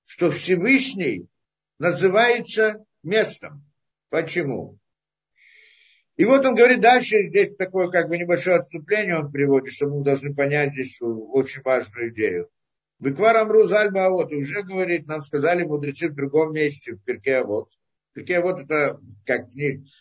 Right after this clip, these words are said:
Мишна, <laughs> такая философская и моральная сторона Мишны, да, мировоззрение иудаизма и мораль записана там. Очень, да, важная вещь, которая сама по себе требует изучения отдельно. Есть многие, которые дают уроки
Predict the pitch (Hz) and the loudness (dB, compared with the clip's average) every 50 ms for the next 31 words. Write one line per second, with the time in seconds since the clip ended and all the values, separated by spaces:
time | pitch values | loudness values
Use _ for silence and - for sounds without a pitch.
0 | _ _ - 117 127 143 160 170 - - 135 131 123 123 120 - - 139 135 131 | _ _ -18 -10 -6 -2 -2 -2 -2 -4 -6 -6 -6 -6 -6 -8 -12 -14 -10 -10
1 | 127 123 131 123 120 117 123 131 131 127 - 151 147 143 147 - - 135 123 123 | -8 -4 -2 -4 -4 -2 -4 -4 -4 -2 0 0 0 0 -2 -4 -4 -2 -2 0
2 | 117 117 117 120 123 135 151 156 151 143 127 123 123 123 - 127 123 123 127 127 | -2 -2 -4 -2 0 2 2 2 2 0 -4 -8 -10 -8 -6 -6 -4 -4 -4 -6
3 | 131 127 127 131 131 120 123 - _ 95 98 120 127 127 110 76 _ _ _ _ | -6 -8 -6 -8 -10 -10 -10 -14 _ -8 -4 -2 -2 -2 -4 -6 _ _ _ _
4 | _ _ _ _ _ _ - 107 113 117 117 117 110 107 123 131 139 147 147 143 | _ _ _ _ _ _ -8 -4 -2 -2 -2 -2 -2 -2 0 0 0 0 0 0
5 | 139 131 123 113 104 107 107 107 107 101 117 120 135 139 123 - 113 113 110 101 | -2 -4 -4 -4 -4 -6 -6 -8 -6 -4 -2 0 0 0 -2 -4 -6 -8 -8 -6
6 | 90 113 117 113 113 117 117 120 131 139 139 127 120 113 104 101 107 110 104 - | -6 -6 -6 -6 -6 -6 -4 -2 0 0 0 0 -2 -6 -8 -8 -10 -10 -10 -10
7 | 120 117 - - - 107 110 110 104 117 113 113 110 98 98 90 - _ _ - | -18 -18 -18 -18 -18 -14 -14 -12 -6 -4 -4 -4 -4 -6 -12 -20 -20 _ _ -8
8 | 104 110 107 - 107 104 101 98 98 98 95 95 98 95 95 101 113 113 113 110 | -6 -6 -6 -8 -12 -16 -14 -14 -14 -14 -14 -14 -16 -14 -8 -6 -4 -2 -2 -4
9 | 98 107 113 113 113 - 101 107 104 101 113 120 110 - - 110 107 - - 107 | -4 -4 -4 -4 -4 -4 -8 -10 -8 -4 -4 -4 -4 -6 -8 -10 -10 -8 -6 -4
10 | 110 110 104 - 120 123 127 120 - 120 120 - 117 113 127 135 123 - - _ | -2 -2 -4 -4 -6 -8 -8 -8 -6 -8 -10 -10 -6 0 2 2 2 2 -2 _
11 | _ _ _ _ _ - 123 123 127 120 117 123 123 120 107 110 104 107 101 - | _ _ _ _ _ -4 -2 0 0 0 2 0 0 0 -2 -10 -10 -10 -10 -8
12 | 123 120 113 117 113 104 127 143 143 123 120 120 - - 143 143 135 127 127 123 | -8 -6 -4 -6 -6 -2 -2 -2 -2 -2 -4 -8 -8 -8 -8 -8 -6 -6 -6 -8
13 | 123 120 - 117 117 117 117 120 117 110 117 117 117 117 120 117 - 107 | -8 -10 -8 -8 -8 -6 -4 -2 -4 -4 -4 -6 -6 -4 -6 -6 -8 -14